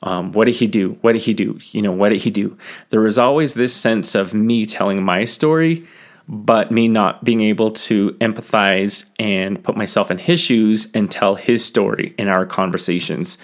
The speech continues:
So when I s-, broke the news and I was like, you know, m-, you know, "So-and-so is not with me anymore," they were like, "What did he do?" "Well, you know, it's okay. You don't, you don't, you don't," they didn't say, "You don't need him," but it was very like, "Well, you'll be okay." They were very supportive of me, right? They, they had my back,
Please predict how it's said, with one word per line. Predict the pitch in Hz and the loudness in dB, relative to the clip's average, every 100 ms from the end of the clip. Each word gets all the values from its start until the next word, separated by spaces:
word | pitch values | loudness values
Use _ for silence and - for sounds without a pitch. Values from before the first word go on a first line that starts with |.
| - - - | -18 -18 -18
So | - - | -4 0
when | 107 101 | 2 2
I | 101 | 0
s-, | 101 | -2
broke | - - - 107 92 | -8 -12 -2 -2 0
the | 101 | 0
news | 101 101 104 | 0 0 0
and | 104 | -2
I | |
was | 92 95 | -2 -4
like, | 92 | -6
you | - | -6
know, | 92 92 98 - | -4 -4 -6 -10
m-, | 107 - - | -12 -14 -16
you | 95 | -10
know, | 87 95 | -10 -4
"So-and-so | - 104 104 104 | 0 2 2 2
is | 98 | 0
not | 98 92 | 0 0
with | 101 98 | 0 -2
me | 101 | 0
anymore," | 95 95 92 95 92 - - _ | 0 2 0 0 -4 -14 -20 _
they | - | 0
were | 98 | 2
like, | 90 90 | 0 2
"What | 110 | 2
did | 113 101 | 2 -2
he | - | -4
do?" | 90 92 - _ - | -4 -6 -10 _ 0
"Well, | 113 101 | 2 2
you | - 113 | -2 -2
know, | 98 82 78 _ | 0 -2 -8 _
it's | 117 | 0
okay. | 117 - | 2 2
You | 104 101 | 2 2
don't, | 113 101 - | 2 0 0
you | 110 | 0
don't, | 117 - | 0 0
you | 117 120 | 0 2
don't," | 120 113 - - - _ | 4 0 -6 -20 -20 _
they | - | 2
didn't | 151 147 | 4 4
say, | 156 | 4
"You | 131 | 4
don't | 120 98 | 4 4
need | 113 117 | 2 4
him," | 143 165 170 | 4 2 2
but | - 110 | 2 2
it | |
was | 98 | 2
very | 113 120 117 | 2 2 2
like, | 110 101 - | 2 0 2
"Well, | 113 110 | 2 2
you'll | 113 135 | 2 2
be | 151 139 | 4 2
okay." | 127 - 101 | 0 0 0
They | 104 | 2
were | 120 143 | 2 4
very | 175 170 | 4 2
supportive | 160 - 131 127 107 | 0 0 2 4 2
of | 98 98 | 0 -2
me, | 107 117 85 - | 0 0 -2 -6
right? | 101 101 107 - | -6 -4 -6 -2
They, | 101 | -2
they | - - 107 | 0 0 0
had | 131 | 0
my | 135 107 | 0 2
back, | 95 92 - - | 2 0 -2 -20